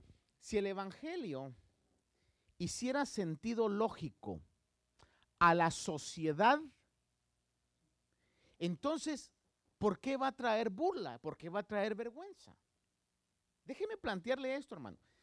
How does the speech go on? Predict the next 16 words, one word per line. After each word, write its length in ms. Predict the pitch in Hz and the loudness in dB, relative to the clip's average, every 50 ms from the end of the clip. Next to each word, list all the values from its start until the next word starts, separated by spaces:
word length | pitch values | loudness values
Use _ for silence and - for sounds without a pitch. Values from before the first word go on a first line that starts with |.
| _ _ _ | _ _ _
Si 160 | - - 233 | -2 0 0
el 80 | 208 202 | 0 2
evangelio 500 | 196 196 196 190 - - 320 359 359 339 | 0 -2 -6 -6 -6 -4 -2 -2 0 -2
hiciera 320 | 262 - 269 269 285 277 | -2 -4 -2 -2 -2 -2
sentido 480 | - - 214 180 151 - 226 226 226 196 | -2 -4 -6 -8 -8 -8 -6 -6 -4 -4
lógico, 720 | 185 202 233 240 - - 202 139 - - - 233 320 359 - _ _ _ _ _ _ _ _ _ _ _ _ _ _ _ _ _ _ _ _ _ _ _ _ _ _ _ _ _ _ _ | -2 0 0 -2 -2 -4 -8 -10 -6 -2 -2 -2 -2 -2 -8 _ _ _ _ _ _ _ _ _ _ _ _ _ _ _ _ _ _ _ _ _ _ _ _ _ _ _ _ _ _ _
¿por 180 | - 208 - | -2 -2 0
qué 100 | - 311 | -2 -4
se 140 | 277 - 320 | -6 -4 -6
van 140 | 294 277 285 | -6 -6 -6
a 60 | 294 | -8
burlar 300 | 277 269 247 247 254 254 | -8 -8 -8 -8 -8 -8
de 80 | 254 254 | -8 -10
nosotros? 480 | 247 240 233 - 381 - - - - - _ _ _ _ _ _ _ _ _ _ _ _ _ _ _ _ _ _ _ _ _ _ _ _ _ _ _ _ _ _ _ _ _ _ _ | -10 -12 -12 -14 -16 -16 -16 -20 -20 -20 _ _ _ _ _ _ _ _ _ _ _ _ _ _ _ _ _ _ _ _ _ _ _ _ _ _ _ _ _ _ _ _ _ _ _
Pero 200 | - 196 196 220 | -6 -4 -2 -2
hay 120 | 294 339 | -2 -4